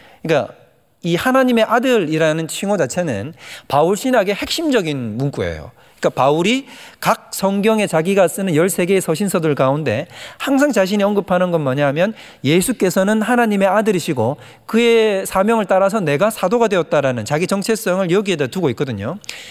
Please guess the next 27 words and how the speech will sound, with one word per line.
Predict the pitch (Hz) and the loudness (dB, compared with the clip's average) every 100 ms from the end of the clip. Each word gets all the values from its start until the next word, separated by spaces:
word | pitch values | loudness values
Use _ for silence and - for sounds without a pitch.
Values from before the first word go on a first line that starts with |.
| - | -8
근데 | 202 202 | -2 -2
이 | |
하나님의 | 196 262 277 254 226 | 0 0 2 2 0
아들이라는 | 208 240 240 220 208 196 147 | 2 0 0 2 2 0 0
내용 | 151 196 | 0 0
자체는 | 165 143 165 180 233 - - - | -2 -4 -2 -2 -4 -10 -20 -6
굉장히 | 151 160 170 202 220 226 233 - | -2 0 0 0 0 -2 -6 -10
신학적으로 | - 262 202 180 | -4 -2 0 -2
발전되어 | 165 160 202 233 226 190 160 131 | 0 0 0 0 0 2 0 0
있고 | 113 - 165 233 - - | -4 -4 -4 -4 -14 -14
그다음에 | - 165 175 185 185 - - | -4 -2 0 -2 -4 -14 -8
본질과 | 185 220 226 247 208 170 | 0 2 2 2 2 0
핵심, | 277 - 175 98 - - | -2 -4 -4 -6 -12 -2
복음의 | 208 208 233 214 | -2 2 0 0
본질과 | 185 190 190 202 185 | -2 -4 -2 0 0
핵심이 | 175 190 180 | -2 -4 -6
무엇인지를 | 127 135 180 170 143 135 151 175 | -4 -2 -2 -2 -6 -4 -4 -4
제대로 | - 120 139 151 | -6 -4 -2 -2
꿰뚫어 | - - - 285 233 | -4 -6 0 2 2
보고 | 175 156 151 | 2 2 2
있는 | 123 160 | 0 -4
바울의 | - 117 139 131 | -2 0 0 -2
식견이 | 240 - 247 175 | -4 -2 0 0
작동을 | 120 143 190 160 123 | -4 -4 -2 -2 -2
하고 | 127 170 123 | -2 -2 -2
있다는 | 196 - 131 98 | -4 0 0 -2
겁니다. | 92 87 - | -8 -12 -14